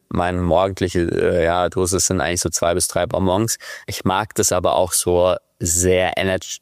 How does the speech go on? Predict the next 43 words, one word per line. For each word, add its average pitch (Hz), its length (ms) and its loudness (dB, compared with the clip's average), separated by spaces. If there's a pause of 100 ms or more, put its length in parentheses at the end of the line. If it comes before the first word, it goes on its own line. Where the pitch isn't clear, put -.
energized 90 580 -2
zu - 60 2
sein. 80 320 -2
Also 82 140 0
ich - 100 -6
mag, 85 300 0
also 87 180 0 (420)
ich - 140 -4
werd 95 160 0
davon 98 240 -2
auch 87 120 0
nicht 90 160 -2
irgendwie 87 180 0
zittrig - 420 0
oder 110 220 2
so, 113 160 2
sondern 90 260 0
ich - 140 -6
mag 82 240 -2
das - 140 -4
einfach, 90 420 -4
einfach 90 240 -4
voll 95 200 -2
on 87 140 0
point 104 300 -2
zu 120 80 0
sein. 107 240 2 (440)
Ähm, 90 460 0 (320)
es - 80 -2
gibt - 180 -2
auch, 87 280 0
auch - 160 -6
bei 92 100 -2
uns 85 160 0
Leute 87 220 0
aus 82 140 -2
dem - 100 -2
Team, 104 340 0
die 87 100 -2
sagen, 85 300 0
„Hey, 92 160 -2
ein 90 220 -2
Bonbon, 101 440 2